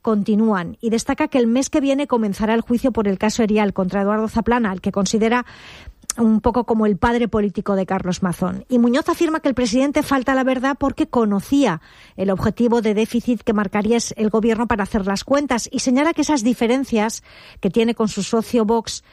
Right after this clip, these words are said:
que no comparte la condonación de la deuda ni los baremos para el nuevo sistema de financiación,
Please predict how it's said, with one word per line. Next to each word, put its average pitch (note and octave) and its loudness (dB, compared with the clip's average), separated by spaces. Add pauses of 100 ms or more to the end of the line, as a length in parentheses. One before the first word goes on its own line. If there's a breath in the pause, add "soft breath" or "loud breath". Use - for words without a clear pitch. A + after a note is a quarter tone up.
(240 soft breath)
que F#3+ -2
no G3+ 0
comparte A#3 0
la G#3+ 0
condonación G3 -2
de A3 2
la G3+ 2
deuda A3 0
ni G#3 -2
los F#3+ -2
baremos A3+ 0
para G3+ 0
el G#3 2
nuevo G#3 2
sistema G#3 -2
de G3 0
financiación, G#3+ 0